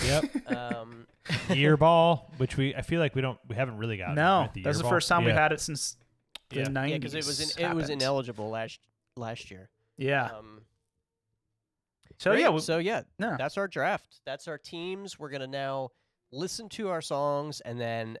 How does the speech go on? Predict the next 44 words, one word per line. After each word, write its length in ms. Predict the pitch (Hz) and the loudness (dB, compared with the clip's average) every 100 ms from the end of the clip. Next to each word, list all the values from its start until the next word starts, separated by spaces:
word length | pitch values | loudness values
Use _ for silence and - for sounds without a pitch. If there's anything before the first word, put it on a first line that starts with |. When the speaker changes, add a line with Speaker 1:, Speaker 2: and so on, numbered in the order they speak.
| - | -10
Speaker 2:
uh, 260 | 110 101 101 | -6 -6 -6
in 120 | 127 | -8
the 80 | 117 | -8
draft 420 | 135 156 156 - | -2 0 0 -2
next 320 | 131 - - | -6 -6 -6
week, 500 | 156 233 160 - - _ _ _ _ _ - | -2 0 0 -4 -14 _ _ _ _ _ -12
we 80 | 127 | -10
each 260 | 156 147 | -10 -10
will 100 | 151 | -8
be 100 | 131 123 | -6 -6
submitting 500 | - 127 123 120 113 | -6 -6 -4 -4 -8
five, 720 | - 151 147 147 160 175 _ - | 0 2 2 2 -2 -8 _ -16
and, 240 | 104 104 - _ _ - | -14 -14 -18 _ _ -14
uh, 280 | 110 101 101 | -10 -10 -10
the 160 | 107 | -10
listeners, 480 | 107 123 - 127 113 | -8 -8 -4 -6 -4
you 100 | 113 | -6
will 120 | 113 | -6
be 120 | 113 113 | -6 -10
putting 240 | - 113 | -10 -12
forward 460 | - 117 113 107 - | -10 -10 -10 -12 -16
one 240 | - 110 110 | -10 -8 -8
of 80 | 107 | -8
D 140 | 113 | -12
B 80 | 107 | -12
P 160 | - 104 | -12 -12
S 100 | - | -6
fives, 340 | 156 180 170 | -4 -4 -6
and, 320 | 139 127 127 127 | -10 -8 -6 -4
uh, 240 | 127 127 | -2 -4
we're 100 | 143 | -6
gonna 100 | 147 | -10
listen 240 | 147 151 143 | -10 -12 -12
to 120 | 165 | -8
them 140 | 151 143 | -6 -6
one 160 | 143 | -6
minute 220 | 143 143 | -6 -6
at 80 | 139 | -6
a 60 | 139 | -6
time 400 | - 170 147 156 _ _ - | -4 -2 -4 -8 _ _ -2
and 100 | 143 | 0
Speaker 3:
Yeah. 220 | 131 123 | 2 0
Speaker 2:
do 140 | 127 - | -2 -10
sports. 680 | - 135 120 - - - | -6 -4 -4 -6 -16 -16